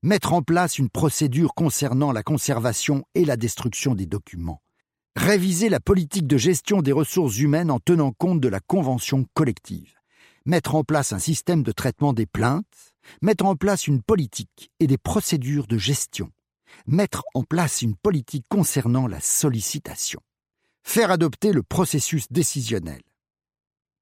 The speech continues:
Résultat pour l'année deux mille dix-sept deux mille dix-huit. Cinq rencontres du comité gouvernance ont eu lieu pour une réflexion sur le fonctionnement du conseil d'administration et sur la gouvernance. Sous-objectif S T M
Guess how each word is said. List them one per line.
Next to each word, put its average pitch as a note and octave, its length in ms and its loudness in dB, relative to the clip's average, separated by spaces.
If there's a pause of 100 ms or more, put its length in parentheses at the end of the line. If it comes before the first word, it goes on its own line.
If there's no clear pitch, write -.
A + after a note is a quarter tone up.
(500)
Résultat F#3+ 500 2
pour D#3 160 0
l'année C#3+ 240 4
deux B2+ 100 2
mille B2 120 2
dix-sept A#2+ 320 0
deux A2+ 80 0
mille G2+ 100 0
dix-huit. E2+ 540 -12 (560)
Cinq B3+ 340 0
rencontres G#3+ 540 0
du A#2 100 0
comité E3 520 2
gouvernance C#3 640 0
ont C3 180 0
eu A#2+ 60 0
lieu G2+ 340 0 (100)
pour G2 160 -8
une A#2 100 0
réflexion C3+ 560 -2
sur G2 160 -6
le F#2 80 -4
fonctionnement D3+ 640 0
du D#3 120 -2
conseil D3 380 -2
d'administration A2+ 880 -2
et A3+ 100 0
sur F#3+ 160 0
la D3 100 2
gouvernance. F2 800 -6 (1300)
Sous-objectif F#3 800 0
S - 200 0
T F3 140 4
M G#2+ 340 0